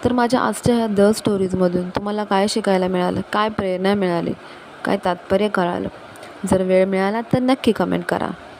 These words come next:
तुमचं हे प्रेम माझ्यावरती असंच राहू द्यात आणि तुमचं प्रेम जर उत्तरोत्तर वाढत गेलं,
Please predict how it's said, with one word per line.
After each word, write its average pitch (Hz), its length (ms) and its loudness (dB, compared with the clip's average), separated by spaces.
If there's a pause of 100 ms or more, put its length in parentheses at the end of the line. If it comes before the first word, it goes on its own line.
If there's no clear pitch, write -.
(720)
तुमचं 196 280 0
हे 196 140 2
प्रेम 208 260 -4
माझ्यावरती 190 600 2
असंच 240 440 2
राहू 190 200 4
द्यात 170 160 0 (500)
आणि 208 180 2
तुमचं 226 240 2
प्रेम 220 240 0
जर 214 140 4
उत्तरोत्तर 208 540 2
वाढत 180 400 2
गेलं, 170 220 0